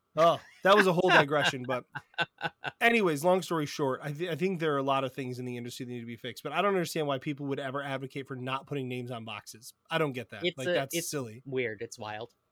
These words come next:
Speaker 1: Like, I wanna know who designed my game. That would be like, "I want movies, but can we stop putting credits at the end?
Speaker 2: Yeah.
Speaker 1: I don't need to know who
Speaker 2: <laughs>
Speaker 1: worked on this," you know? Like,
Speaker 2: <laughs>
Speaker 1: like,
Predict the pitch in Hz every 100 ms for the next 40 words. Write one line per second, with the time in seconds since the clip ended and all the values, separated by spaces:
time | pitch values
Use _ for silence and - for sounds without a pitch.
0 | _ _ - 147 143 170 202 196 156 151
1 | 165 185 160 143 139 143 131 139 185 269
2 | _ _ - - 226 240 240 202 190 240
3 | 233 175 190 160 135 143 156 156 190 -
4 | 220 180 214 147 - 156 185 180 196 226
5 | 226 240 247 _ - 185 208 214 - -
6 | 226 277 226 196 170 127 143 151 185 185
7 | 208 254 254 - 170 170 196 262 - _
8 | _ _ _ - 170 160 151 - - 285
9 | - - 202 - 208 180 170 156